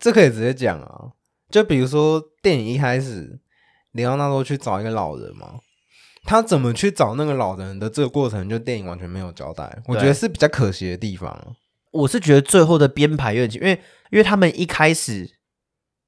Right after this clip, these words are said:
Speaker 2: 一开始里奥纳多去找那个日本，老日本人的时候，
Speaker 1: 嗯。
Speaker 2: 其实他，他就是在吃饭嘛，
Speaker 1: 对。
Speaker 2: 他很饿嘛，
Speaker 1: 对。
Speaker 2: 他从沙滩上醒来，然后被抓去，然后开始在吃饭嘛，
Speaker 1: 对。
Speaker 2: 但其实没有太多的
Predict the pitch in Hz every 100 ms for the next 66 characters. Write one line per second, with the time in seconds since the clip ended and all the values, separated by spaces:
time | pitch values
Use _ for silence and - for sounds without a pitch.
0 | _ - 175 190 185 117 110 135 139 139
1 | 135 143 113 101 120 120 123 104 95 101
2 | 113 139 107 92 87 92 95 95 101 104
3 | 92 92 110 - _ _ - 147 151 156
4 | - _ _ _ - 190 185 170 202 202
5 | 180 160 - 139 139 113 - - - 95
6 | 76 107 - 165 131 - 110 - - -
7 | 87 117 - _ _ - 170 147 143 147
8 | 151 156 143 127 101 92 104 - 135 -
9 | 117 113 - 120 90 101 113 117 - 135
10 | 107 110 - 107 101 101 67 - - 98
11 | 113 - 220 185 160 160 196 143 - 165
12 | 147 143 135 107 98